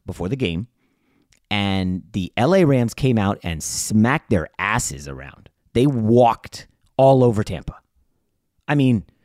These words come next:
I think they averaged eight point one yards per play, Rob, in the first half. They went field goal,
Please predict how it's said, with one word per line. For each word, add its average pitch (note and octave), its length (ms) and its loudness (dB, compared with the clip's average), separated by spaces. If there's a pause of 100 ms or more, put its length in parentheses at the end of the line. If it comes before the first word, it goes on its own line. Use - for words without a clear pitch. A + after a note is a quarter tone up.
(280)
I - 80 -2
think F#3+ 220 2
they F3+ 120 4
averaged C#3+ 320 2
eight - 220 0
point D#3+ 260 0
one C3 200 0
yards A#2+ 260 0
per A2 120 -6
play, G#2+ 180 -2
Rob, F2+ 220 -2
in E2 60 -6
the E2+ 60 -8
first - 240 -10
half. E2 260 -12 (720)
They C3+ 80 -2
went A#2+ 160 0
field F#3 220 2
goal, D#3+ 340 2